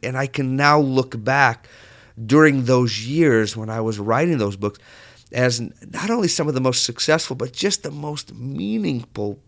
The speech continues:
purposeful, and joyful years of my life because I was engaged in this creative process.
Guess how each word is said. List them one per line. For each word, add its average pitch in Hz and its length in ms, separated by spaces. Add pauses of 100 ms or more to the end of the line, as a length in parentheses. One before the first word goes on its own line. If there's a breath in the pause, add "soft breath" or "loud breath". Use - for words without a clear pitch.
(100)
purposeful, 156 880 (600 soft breath)
and 127 220
joyful 147 640
years 131 480
of 113 120
my 104 220
life 117 440
because 113 300
I 107 100
was 110 160
engaged 113 800
in 95 100
this 95 180
creative 98 640
process. - 640